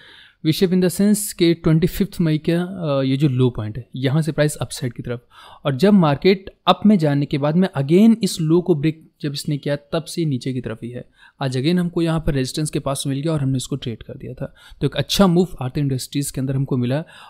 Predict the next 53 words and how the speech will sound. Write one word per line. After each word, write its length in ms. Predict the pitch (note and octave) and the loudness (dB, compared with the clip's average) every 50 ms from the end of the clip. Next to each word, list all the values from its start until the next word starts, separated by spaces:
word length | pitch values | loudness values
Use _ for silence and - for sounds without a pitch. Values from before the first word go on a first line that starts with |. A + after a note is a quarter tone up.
| - - | -6 0
और 480 | E3 C3+ - F#3+ F3+ D3+ E3 F3+ - - | 2 4 8 8 8 8 6 0 -4 -2
आज 240 | D3 D3+ E3 D#3+ - | 0 0 0 0 2
तो 60 | - | 2
हमें 140 | E3 E3+ F3 | 2 2 2
लग 100 | E3 D#3 | 2 2
रहा 80 | D#3 E3+ | 0 0
है 100 | E3+ E3+ | 0 0
किसी 240 | - D3 - - G3 | -2 -2 -2 -2 -2
भी 140 | F3 E3+ D3 | 0 0 0
स्टॉक 240 | - - D3+ D3 D3 | 0 0 0 0 0
को 80 | D#3 | 0
सिलेक्ट 260 | D3+ - D#3 C#3+ - | -2 0 -2 -2 -2
करते 200 | - C#3 B2+ D3+ | -2 -4 -2 0
हो 40 | D3 | -2
तो 80 | C#3 D3 | -2 -2
उसके 180 | B2 - - | -6 -4 -4
अंदर 140 | C#3+ C#3+ C3+ | -4 -2 -2
अच्छा 220 | C3 - - - C#3 | -4 -4 -2 -2 0
ही 40 | |
मूव 180 | C#3 C3+ B2+ B2 | 0 0 0 -2
मिल 160 | B2 A#2 A#2 | -4 -6 -4
जाता 300 | A#2 A#2+ A#2+ - - C3+ - | -4 -6 -6 -6 -6 -6 -6
है। 60 | - - - - - | -8 -10 -12 -16 -16
<laughs> 160 | - - - | -14 -12 -12
लेकिन 400 | D3 - - - - - D#3+ - - _ - - - _ - | -12 -10 -8 -8 -8 -8 -8 -10 -12 _ -20 -20 -20 _ -8
चलिए, 220 | - C3+ A#2 A#2 A2+ | -6 -4 -4 -4 -6
कोई 180 | - - B2+ | -6 -4 -2
बात 180 | A#2+ A#2+ A2+ - | -2 -2 -2 -2
नहीं, 140 | D#3 G3 G3+ | -4 -4 -2
यहाँ 180 | D#3+ C#3+ C#3+ | -2 -2 -2
पर 120 | - - C#3 | -2 -2 -4
अपनी 200 | C3 - D3 C#3+ | -2 0 -2 -2
ट्रेड 280 | - - - F3 F3+ | 0 4 6 6 6
बुक 160 | F3 F3+ - | 6 4 0
हम 80 | D#3+ D#3+ | 2 0
लोग 100 | D#3+ D3 | 0 0
ओपन 200 | C#3 B2 D3+ D3 | 0 0 0 0
कर 120 | C#3 C#3 | 0 0
लेते 220 | C3 C3+ C3+ B2+ C#3+ | -2 -2 -2 -2 -2
हैं, 160 | D3+ F#3 F#3+ - - - - - - _ - | -2 -2 -4 -6 -14 -20 -20 -20 -14 _ -2
and, 240 | C#3+ D3 D3+ D3 D3 | 0 2 2 4 4
अ, 320 | D3 D3 D3 - - - - - _ _ _ _ _ _ _ _ _ _ _ _ _ _ _ - - _ - | 4 2 2 0 -2 -8 -14 -18 _ _ _ _ _ _ _ _ _ _ _ _ _ _ _ -20 -12 _ 0
टारगेट्स 360 | E3 C3+ C#3+ D#3+ G3+ F#3+ - | 0 0 2 0 0 -2 -2
अच्छा 180 | E3+ D#3 - F3 | -4 -4 -4 -4
देखते 220 | D#3 D#3 D#3 F3 | -4 -4 -2 -2
हैं। 80 | E3+ E3 | -2 -2
यहाँ 120 | F3+ F#3+ | -2 -4
पर 160 | F3+ F#3 - - _ - | -6 -6 -10 -16 _ -8
ये 260 | D3 C3 C3 E3 F#3+ | -6 0 4 6 6
वाले 200 | F3+ D3+ D#3 E3 | 6 4 2 0
टारगेट 340 | D#3+ C#3 A2+ A2+ B2 B2+ B2+ | -2 -4 -6 -4 -4 -4 -6
अपने 200 | B2 - B2 A#2+ | -6 -8 -8 -10
पॉइंट्स 360 | - - G#2+ - - - | -10 -14 -20 -20 -18 -20